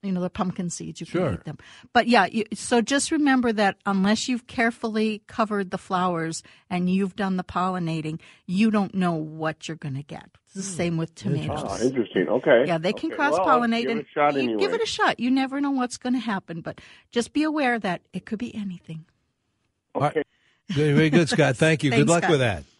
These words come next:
Speaker 2: Uh, six five one, nine eight nine, nine two two six. That's the same number if you wanna call in your question or send a text. Uh, here's a text, speaking of which. What is the treatment for a jade plant that has mold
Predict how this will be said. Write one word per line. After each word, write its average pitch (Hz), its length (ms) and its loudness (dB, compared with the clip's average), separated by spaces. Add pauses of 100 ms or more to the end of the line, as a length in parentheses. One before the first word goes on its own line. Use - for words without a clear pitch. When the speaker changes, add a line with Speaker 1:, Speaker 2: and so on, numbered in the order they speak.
(720)
Speaker 2:
Uh, 123 280 2
six - 180 0
five 160 240 2
one, 139 300 0
nine 147 460 0
eight 139 260 -2
nine, 127 340 0
nine 120 220 0
two 120 240 -2
two 120 160 -4
six. 127 320 -4
That's - 240 -18
the 107 100 -8
same 135 340 -2
number 135 280 0
if 117 100 -2
you 123 80 0
wanna 117 200 0
call 139 300 2
in 139 60 -2
your 135 140 -2
question 135 360 -2
or 117 80 -4
send 127 300 -4
a 123 60 -6
text. - 500 -12 (420)
Uh, 117 140 0
here's 160 240 4
a 127 60 -8
text, 135 300 0
speaking 113 300 -2
of 98 80 0
which. 139 380 0 (340)
What 147 260 0
is 131 280 0
the 117 160 0
treatment 156 560 -4
for 127 320 -4
a 117 200 0
jade 123 480 -2
plant 123 400 -2
that 120 140 -4
has 110 200 -2
mold 123 680 0